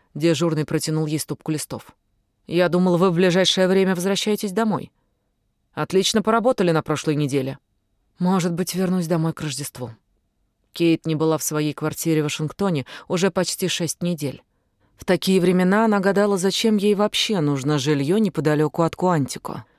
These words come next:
За те полтора года, что Хейден снимал эту крохотную квартиру, она ночевала там в общей сложности, дай бог, месяц.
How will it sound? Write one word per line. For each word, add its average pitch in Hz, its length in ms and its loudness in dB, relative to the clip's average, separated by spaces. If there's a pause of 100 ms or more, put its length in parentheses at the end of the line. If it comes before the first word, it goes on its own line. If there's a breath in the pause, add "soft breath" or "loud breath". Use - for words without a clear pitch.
(240)
За 165 200 2
те 190 200 0
полтора 175 360 -2
года, 165 300 0
что - 180 -4
Хейден 147 420 -4
снимал 156 380 -2
эту 143 160 -4
крохотную 147 520 -4
квартиру, 160 520 -2 (240 loud breath)
она 240 220 2
ночевала 226 460 2
там 214 260 0
в - 20 -2
общей 180 280 -2
сложности, 208 640 -2
дай 165 160 2
бог, 139 260 -4
месяц. - 480 -4